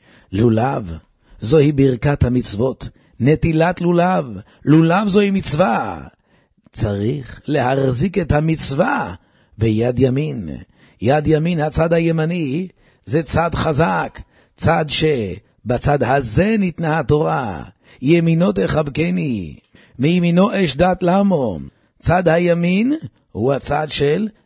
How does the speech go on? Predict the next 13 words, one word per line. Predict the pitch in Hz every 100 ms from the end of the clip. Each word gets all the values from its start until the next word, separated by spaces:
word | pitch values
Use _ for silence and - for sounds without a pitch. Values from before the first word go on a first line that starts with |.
| -
המצווה. | 120 131 127 - 101 101 71 - _ _ _
ולכן | 107 104 - 151
אומר | 117 127 120
השולחן | 117 - 113 107 143
ערוך, | 127 117 196 - - _ _ _
בברכת | 104 123 123 117 123 156 151
המצוות, | 151 143 120 143 233 - - _ _ -
נטילת | 143 170 151 156 170 180
לולב | 180 175 190 269 285 _ _ -
צריך | 143 139 170
להחזיק | 165 151 151 139 185 180
ביד | 139 143 165 156
ימין | 165 185 226